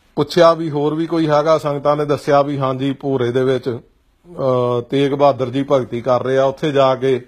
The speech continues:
ਜਦੋਂ ਮੋਹਰਾਂ ਰੱਖੀਆਂ ਥੋੜ੍ਹੀਆਂ ਜੀਆਂ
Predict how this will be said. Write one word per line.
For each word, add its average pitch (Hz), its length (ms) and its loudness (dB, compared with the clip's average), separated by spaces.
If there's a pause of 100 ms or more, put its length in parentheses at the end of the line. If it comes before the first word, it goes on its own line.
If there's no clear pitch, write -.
(560)
ਜਦੋਂ 135 520 0 (300)
ਮੋਹਰਾਂ 147 460 2
ਰੱਖੀਆਂ 143 400 -2
ਥੋੜ੍ਹੀਆਂ 143 400 -2
ਜੀਆਂ 131 340 -4